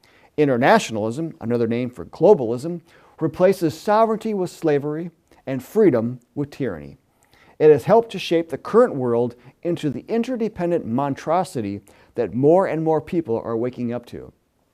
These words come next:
especially in light of the tyranny delivered upon entire populations and the globalist-produced fragile supply chain that makes winners out of countries with slave labor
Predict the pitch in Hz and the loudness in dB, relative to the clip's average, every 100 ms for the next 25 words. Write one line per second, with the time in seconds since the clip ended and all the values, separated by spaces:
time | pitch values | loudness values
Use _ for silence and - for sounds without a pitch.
0 | _ _ _ _ 120 - 208 202 131 104 | _ _ _ _ -14 2 4 4 0 -4
1 | - _ _ 139 127 143 165 135 123 - | -6 _ _ -4 4 4 4 0 -4 -6
2 | 180 120 107 110 120 143 131 127 120 101 | -4 -4 -4 -4 -4 -4 -6 -6 -8 -8
3 | 104 - 160 170 - 156 147 135 151 - | -12 -4 -4 -4 -6 -6 -2 0 0 -4
4 | 90 - _ _ _ _ - 143 123 113 | -16 -18 _ _ _ _ -8 -4 -4 -6
5 | 127 147 208 226 208 - - 160 175 165 | 0 2 4 2 0 -4 -4 2 2 0
6 | _ _ _ - 170 170 208 139 113 85 | _ _ _ -12 -6 -2 -2 -2 -4 -6
7 | 107 - - 147 151 156 156 147 - 80 | -8 -18 -12 -12 -6 -2 -2 -4 -10 -12
8 | 80 - _ - _ 123 131 135 - 123 | -14 -18 _ -20 _ -4 -2 -2 -6 -4
9 | 139 165 185 170 160 - 160 151 170 131 | -2 -2 0 -2 -2 -4 -6 -4 -4 -4
10 | 113 - 160 151 143 151 196 208 | -8 0 0 0 -2 -2 -4 -8